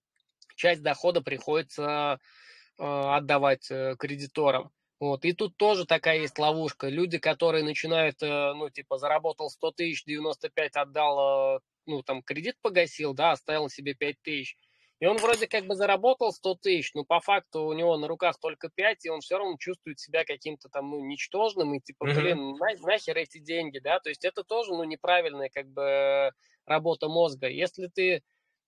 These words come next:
Speaker 1: ну, как бы, окей, просто договорись с кредиторами, да, там, как бы, се-, э, себя-то не нужно ущемлять, да, есть, э, какие-то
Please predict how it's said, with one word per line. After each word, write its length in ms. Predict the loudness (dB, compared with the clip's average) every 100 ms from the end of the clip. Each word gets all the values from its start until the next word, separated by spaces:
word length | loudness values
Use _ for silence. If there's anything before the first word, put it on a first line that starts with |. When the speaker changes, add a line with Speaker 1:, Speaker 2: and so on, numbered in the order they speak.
| -4
Speaker 1:
ну, 160 | -2
как 180 | -2 -4
бы, 140 | -4 -4
окей, 340 | -2 0 0
просто 340 | 0 -4 -4 -6
договорись 360 | -2 0 -2
с 40 | -4
кредиторами, 720 | -4 -4 -4 0 2 2 -2
да, 180 | -2 0
там, 160 | -2 -4
как 180 | -6 -6
бы, 100 | -10
се-, 160 | -10 -10
э, 280 | -4 -2 -2
себя-то 420 | -4 -2 -2 -2
не 120 | -6 -8
нужно 380 | -6 -8 -10 -14
ущемлять, 680 | -12 -8 -6 -4 -2 -2
да, 160 | -2 -2
есть, 360 | -2 -8 -10 -8
э, 160 | -8
какие-то 600 | -8 -12 -12 -8 -2 -2